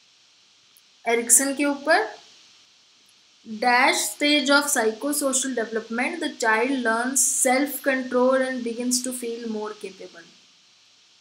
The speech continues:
तो कौन सी ऐसी stage है जिसमें वो सेल्फ कंट्रोल सीखता है और बहुत अपने आप को capable समझता है? तो सेल्फ कंट्रोल means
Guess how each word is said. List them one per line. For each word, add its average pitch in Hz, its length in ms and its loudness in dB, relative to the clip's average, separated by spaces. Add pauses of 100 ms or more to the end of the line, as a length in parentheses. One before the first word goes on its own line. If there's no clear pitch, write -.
(580)
तो 240 60 -10
कौन 233 320 0
सी 285 140 2
ऐसी 285 320 4
stage 285 380 2
है 320 180 4
जिसमें 277 300 -2
वो 285 180 -2
सेल्फ 277 600 2
कंट्रोल 262 640 0 (560)
सीखता - 760 4
है 285 280 6
और 254 280 6
बहुत 247 460 -2
अपने 247 240 -4
आप 247 220 0
को 262 60 -4
capable 240 640 0
समझता 247 540 -4
है? 285 260 -6 (600)
तो 226 100 -6
सेल्फ 262 460 4
कंट्रोल 254 440 2
means 262 600 -2